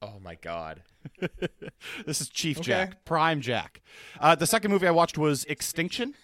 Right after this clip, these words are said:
Speaker 2: um, which was a, uh, it's a Netflix movie. It's a Netflix original movie. Uh, it's got Lizzie Kaplan in it and that other actor whose name I've forgotten now. He was in Ant-Man, um, the, the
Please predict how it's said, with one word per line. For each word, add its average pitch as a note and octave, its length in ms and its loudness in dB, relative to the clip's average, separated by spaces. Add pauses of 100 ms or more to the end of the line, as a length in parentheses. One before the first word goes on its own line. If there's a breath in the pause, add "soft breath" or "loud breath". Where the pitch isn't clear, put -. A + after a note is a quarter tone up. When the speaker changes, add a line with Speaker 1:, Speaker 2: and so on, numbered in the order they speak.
(600 soft breath)
Speaker 2:
um, D3 480 2
which D#3+ 220 -4
was D3+ 500 4
a, C#3+ 300 0
uh, C3 460 2
it's C#3+ 180 -6
a - 20 -6
Netflix D3+ 420 -2
movie. C3 300 0
It's B2+ 120 -6
a C3+ 40 -6
Netflix C3+ 340 -4
original B2 300 0
movie. A#2 360 2 (280 loud breath)
Uh, C3+ 80 4
it's C#3+ 140 2
got F#3 160 2
Lizzie D#3 260 -2
Kaplan D#3+ 480 0
in E3 100 0
it D#3+ 220 0
and D3 260 -2
that C#3+ 300 -2
other D3+ 360 2
actor C#3 300 -2
whose B2+ 200 -2
name C#3 180 0
I've C3 120 0
forgotten B2 640 -2
now. B2+ 220 2
He C#3 100 4
was B2+ 120 2
in B2 100 -4
Ant-Man, B2 720 -2
um, A2+ 420 -2
the, A2 380 -4
the G2+ 320 -8